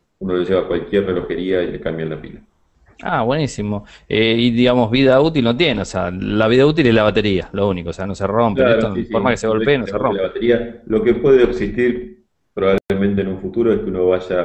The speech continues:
Speaker 1: a un evento y le regalen un Pokémon brandeado con una marca, que vaya a otro evento y le den otro Pokémon,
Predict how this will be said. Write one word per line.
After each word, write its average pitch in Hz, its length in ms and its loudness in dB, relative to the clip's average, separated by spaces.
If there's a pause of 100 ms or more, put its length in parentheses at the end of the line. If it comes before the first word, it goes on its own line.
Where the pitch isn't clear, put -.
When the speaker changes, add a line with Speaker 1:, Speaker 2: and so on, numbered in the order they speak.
(140)
Speaker 1:
a - 100 -10
un 87 120 -6
evento 104 340 -2
y - 40 2
le 85 120 -2
regalen 87 560 -4 (340)
un 107 280 0
Pokémon 90 380 -2
brandeado 87 480 0
con 87 100 -4
una 101 140 -2
marca, 110 840 0 (100)
que 95 100 -4
vaya 92 280 2
a 92 40 4
otro 92 240 0
evento 98 640 -2 (180)
y 87 100 -12
le 87 100 -2
den 90 340 0
otro 98 360 0
Pokémon, 92 520 -2